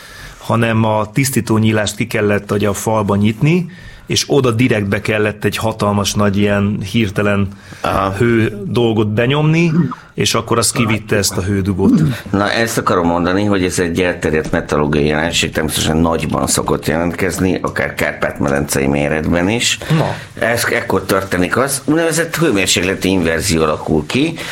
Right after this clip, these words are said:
Speaker 2: melegebb levegő siklik fel az alul megült, fagyos, ködös és egyre inkább smogos levegőre,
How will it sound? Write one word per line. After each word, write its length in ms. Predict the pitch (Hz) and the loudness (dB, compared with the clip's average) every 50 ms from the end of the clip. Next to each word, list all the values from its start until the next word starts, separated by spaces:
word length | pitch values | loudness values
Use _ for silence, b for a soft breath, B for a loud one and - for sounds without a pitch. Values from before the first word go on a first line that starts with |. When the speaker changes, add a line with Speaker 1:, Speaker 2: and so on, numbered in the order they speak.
| B B | B B
Speaker 2:
melegebb 500 | - 123 170 185 139 117 101 95 98 98 | 0 0 2 2 0 0 0 0 0 2
levegő 420 | 107 127 127 113 101 98 92 92 92 | 2 2 2 2 0 0 0 0 2
siklik 480 | - - 143 123 - - 82 73 71 | 2 2 0 0 0 -2 -2 -2 -2
fel 340 | - - - 110 135 160 151 151 156 | -2 0 2 2 2 2 2 2 0
az 140 | 160 - - | -2 -2 -2
alul 360 | - 170 147 117 104 101 101 | 0 0 2 2 2 2 2
megült, 640 | 113 143 143 104 92 92 98 104 117 120 117 107 - | 2 0 0 0 2 2 2 4 2 2 0 -4 -6
fagyos, 720 | - - - 90 87 85 110 127 143 147 - - - - - | -4 -2 0 0 0 2 2 2 2 2 0 0 -2 -4 -2
ködös 420 | - 110 87 78 78 98 123 - - | -2 0 0 2 0 0 0 0 0
és 140 | 156 151 - | 0 0 2
egyre 160 | 143 131 131 | 2 2 2
inkább 300 | 143 139 139 143 135 131 | 2 2 0 -2 -2 -2
smogos 580 | 131 - 131 120 101 92 85 78 80 82 - - | -2 -2 0 0 0 0 0 0 0 0 0 0
levegőre, 720 | 78 80 80 78 78 78 80 78 80 82 98 120 147 147 | 0 0 2 0 0 0 0 0 2 2 2 0 0 -2